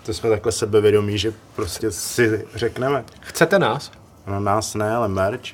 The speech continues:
Speaker 1: No, já nevím, jestli někdo chce tebe.
Speaker 2: Chcete nás
Speaker 1: Já
Speaker 2: merch?
Speaker 1: se tady nabízet nebudu.
Speaker 2: Já se nabídnu.
Speaker 1: Tak se nabídni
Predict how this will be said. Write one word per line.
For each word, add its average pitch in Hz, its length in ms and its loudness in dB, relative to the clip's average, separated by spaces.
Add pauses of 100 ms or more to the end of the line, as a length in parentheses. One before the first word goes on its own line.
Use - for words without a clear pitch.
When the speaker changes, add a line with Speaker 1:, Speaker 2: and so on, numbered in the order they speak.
(100)
Speaker 1:
No, 98 180 -6
já 98 80 0
nevím, 101 140 0
jestli 101 220 -4
někdo 98 240 -2
chce 104 180 -4
tebe. 90 360 -4 (260)
Speaker 2:
Chcete - 300 -2
nás 123 200 0
Speaker 1:
Já 117 60 2
Speaker 2:
merch? 117 140 4
Speaker 1:
se 117 60 2
tady 113 160 4
nabízet 101 480 0
nebudu. 98 380 -2 (300)
Speaker 2:
Já 107 140 -2
se - 140 -6
nabídnu. 95 360 -10 (300)
Speaker 1:
Tak 92 140 -10
se 101 140 -8
nabídni 95 520 -6